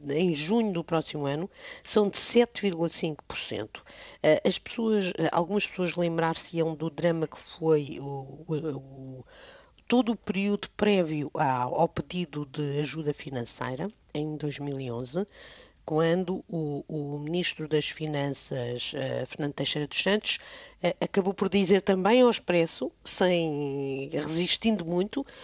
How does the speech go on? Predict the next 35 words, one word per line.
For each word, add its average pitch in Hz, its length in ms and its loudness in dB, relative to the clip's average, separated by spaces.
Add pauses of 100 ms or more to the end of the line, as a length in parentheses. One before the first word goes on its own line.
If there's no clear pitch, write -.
(320)
que 214 300 4
o 185 160 0
limite 190 560 2
para 185 140 2
nós 170 240 2
pedirmos 156 440 -2
ajuda 147 300 -2
externa 156 420 -2
seria 147 280 -4
uma 135 100 -4
taxa - 320 -6
de 123 100 -12
sete - 220 -6
por - 80 -8
cento. - 420 -10
Não, 180 440 4
obviamente, 147 720 -2
que - 100 -4
a - 20 0
história 151 300 -2
não 147 140 -2
se - 100 -8
repete - 380 -4
da 143 100 -2
mesma 147 300 -6
maneira, 123 460 -6 (560)
mas 180 100 2
estamos 196 340 4
perante 190 680 2
um 180 140 0
horizonte 170 680 0
de 151 420 -4
grande 165 480 2 (120)
instabilidade 160 880 0
financeira. 123 760 -6